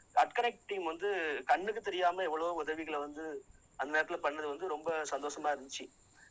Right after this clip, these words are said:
அஹ், mostly அப்பெல்லாம் வந்து தூங்குறதுக்கு டைமே இருக்காது. Hardly ஒரு three and half hours, four hours தூங்குவோம். தூங்கும்போது எப்பவுமே டிஸ்டர்ப் பண்ண மாட்டாங்க வீட்ல. திடீர்னு பார்த்தாச்சுன்னா இந்த, இந்த,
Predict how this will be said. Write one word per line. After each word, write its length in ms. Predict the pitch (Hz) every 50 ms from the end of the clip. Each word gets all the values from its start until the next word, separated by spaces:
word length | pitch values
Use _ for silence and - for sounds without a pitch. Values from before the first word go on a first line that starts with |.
| _ - -
அஹ், 260 | - 147 147 147 143
mostly 360 | 143 160 180 190 185 202 202 196
அப்பெல்லாம் 300 | 180 - 185 185 196 196
வந்து 300 | - - 202 202 202 - -
தூங்குறதுக்கு 440 | 190 208 214 202 202 190 - 190 -
டைமே 240 | - 147 156 165 175
இருக்காது. 440 | 175 170 160 - 147 135 127 139 139 -
Hardly 340 | - - 147 - - - 165
ஒரு 140 | 165 - - -
three 120 | - -
and 140 | 165 330 339
half 80 | - - -
hours, 280 | 160 165 - - - -
four 100 | 156 147
hours 160 | 156 165 - - -
தூங்குவோம். 320 | 147 147 139 139 175 220 - - - - - - - - - - -
தூங்கும்போது 460 | - 240 262 254 247 226 226 220 214
எப்பவுமே 280 | 196 - 185 180 170 165
டிஸ்டர்ப் 280 | 165 165 - - 190
பண்ண 300 | 170 175 165 165 160 -
மாட்டாங்க 220 | - - 131 131 135
வீட்ல. 360 | 131 131 123 120 123 123 - - - _ _ - - - - - - - - - -
திடீர்னு 340 | - - - 269 294 294 277
பார்த்தாச்சுன்னா 800 | - 233 220 226 233 208 - 226 247 240 233 220 202 190 180
இந்த, 320 | 175 165 156 165 160 156 143 143
இந்த, 380 | 147 156 151 151 147 147 143